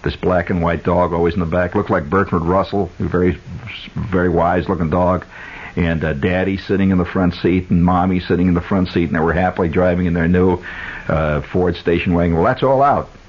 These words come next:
You know why? There are no more happy families. I mean, uh, after all, the commercial has to,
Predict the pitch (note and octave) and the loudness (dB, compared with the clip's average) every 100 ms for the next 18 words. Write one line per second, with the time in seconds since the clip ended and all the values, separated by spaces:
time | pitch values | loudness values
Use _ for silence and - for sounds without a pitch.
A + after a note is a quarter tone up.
0 | - - - - - F#2 G#2 A#2 C3+ A#2+ | -20 -20 -20 -20 -4 0 2 4 4 2
1 | D2 D#2 G#2 A2 B2+ B2 A2 A#2 G#2+ C#3+ | -2 -2 0 2 2 2 2 0 -2 0
2 | D3+ C3+ E2 D#2+ - - - - - - | 2 2 0 -4 -12 -20 -20 -20 -20 -20
3 | - - - - - - - - - - | -20 -20 -20 -20 -20 -20 -20 -20 -20 -18
4 | - - - G2 F#2+ F2 F2+ F2 E2+ F#2+ | -18 -10 -2 2 2 2 2 2 2 0
5 | - B2+ C#3 F2 F#2+ A#2 A2+ D#2 E2 C#3+ | 2 2 2 0 0 0 0 -2 2 2
6 | F#3 - - C#3+ D#3+ | 2 0 2 4 2